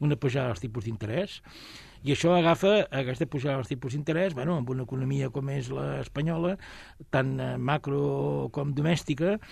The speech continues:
amb un cert endeutament. Eh, per què? Perquè el tipus d'interès baix, doncs, ha fet que el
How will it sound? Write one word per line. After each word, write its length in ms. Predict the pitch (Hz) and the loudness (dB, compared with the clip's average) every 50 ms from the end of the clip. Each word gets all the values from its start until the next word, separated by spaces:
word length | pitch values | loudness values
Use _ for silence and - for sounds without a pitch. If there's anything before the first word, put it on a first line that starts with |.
| - - - - | -20 -20 -12 -6
amb 200 | - 135 127 123 | -2 -2 0 2
un 100 | 156 143 | 0 0
cert 160 | - - 143 | 2 2 2
endeutament. 640 | 156 165 170 165 - - 123 170 165 113 101 87 87 - - - - - - - - - | 2 4 2 2 2 2 2 4 2 2 0 -4 -10 -12 -16 -16 -16 -16 -16 -14 -10 -8
Eh, 300 | 117 117 113 113 113 113 - | -8 -6 -4 -4 -6 -4 -4
per 160 | - 117 117 | -4 -4 0
què? 160 | - 151 135 | 0 0 0
Perquè 240 | - 139 131 - 123 | 0 -4 -8 -6 -6
el 100 | 120 113 | -8 -6
tipus 260 | - 127 117 113 127 | -6 -6 -4 -4 -4
d'interès 440 | 123 127 131 110 131 131 131 131 123 | -4 -4 -2 -2 0 2 2 2 4
baix, 300 | 135 147 147 180 180 - - | 4 4 4 4 2 0 -2
doncs, 200 | - 123 113 143 | -4 -2 0 0
ha 400 | 135 123 123 131 139 151 156 131 | 0 0 0 0 0 -2 -4 -4
fet 340 | - - 143 139 143 139 - | -4 -2 0 0 0 0 -2
que 140 | - - 156 | -2 0 0
el 340 | 147 143 135 131 123 117 | 2 2 0 -2 -4 -6